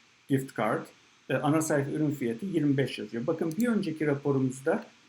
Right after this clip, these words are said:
e, ya bu yenilendi tabii hepsi şu anda aynı isim olduğu için. E, ama fail olanda dikkat ettiyseniz bakın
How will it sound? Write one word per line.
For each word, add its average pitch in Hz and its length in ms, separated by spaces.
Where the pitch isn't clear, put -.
e, 147 60
ya 139 200
bu 156 240
yenilendi 131 600
tabii 110 200
hepsi - 340
şu 117 180
anda 127 220
aynı 120 220
isim 117 280
olduğu 107 240
için. - 380
E, 143 60
ama 214 240
fail 233 280
olanda 185 420
dikkat 165 300
ettiyseniz 220 560
bakın 160 300